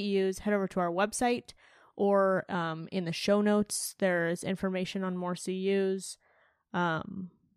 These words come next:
if you are interested in MedBridge, which is also a C U service, we have a code A T corner to get a hundred fifty dollars off.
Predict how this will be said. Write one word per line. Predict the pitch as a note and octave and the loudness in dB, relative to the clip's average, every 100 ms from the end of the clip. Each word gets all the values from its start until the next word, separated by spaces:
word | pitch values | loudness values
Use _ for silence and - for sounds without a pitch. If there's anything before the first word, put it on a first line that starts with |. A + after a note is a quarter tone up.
| _ _ _ | _ _ _
if | A3 G3+ | 2 4
you | G3+ F#3+ | 4 4
are | F#3 F#3 | 4 0
interested | G3+ G3 G3+ - G#3 - | 0 -2 -2 0 0 0
in | F#3+ F3+ E3+ | -4 -4 -2
MedBridge, | E3+ F3+ G3+ G#3+ G#3+ | -4 0 2 2 0
which | G#3+ | -2
is | A3 | 2
also | G3+ F#3+ | 2 2
a | G#3 | 2
C | - G#3 | 0 0
U | G#3 | 0
service, | G3+ G#3+ G#3+ - | 2 2 2 0
we | F#3+ | 0
have | F#3+ F3+ | 0 0
a | |
code | - F#3 F3+ - | -2 -2 -2 -2
A | G3 | -4
T | F#3+ F#3+ | -2 -6
corner | - F3+ F3 F3+ | -4 -4 -4 -4
to | F#3+ | -4
get | F3+ | -4
a | D#3 - | -4 -6
hundred | E3+ E3 | -12 -8
fifty | F3 F3 | -6 -4
dollars | E3+ E3 D#3 | -4 -6 -4
off. | D#3+ G#3 - | -2 -2 -4